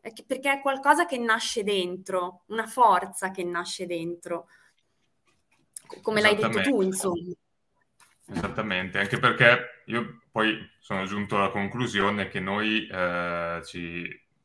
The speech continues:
Speaker 2: sì, diciamo, è il sistema che ci vuole ingabbiare, però siamo anche noi stessi che ci creiamo poi delle catene. Ecco che, e quindi è la nostra vocaz-, se noi sentiamo questa vocazione forte, poi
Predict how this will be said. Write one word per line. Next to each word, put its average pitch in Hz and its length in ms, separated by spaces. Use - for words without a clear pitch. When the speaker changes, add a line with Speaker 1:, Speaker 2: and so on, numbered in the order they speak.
Speaker 2:
sì, - 220
diciamo, 101 420
è 101 140
il 107 100
sistema 113 560
che 101 120
ci - 120
vuole 95 320
ingabbiare, 98 560
però 107 180
siamo 92 260
anche 90 220
noi 107 160
stessi 85 480
che 90 100
ci 87 160
creiamo 90 480
poi 90 300
delle 90 280
catene. 90 720
Ecco 85 280
che, 90 260
e 92 160
quindi 92 680
è 87 100
la 90 80
nostra 95 360
vocaz-, 92 480
se - 160
noi 101 160
sentiamo 95 400
questa 92 220
vocazione 98 800
forte, 95 500
poi 101 240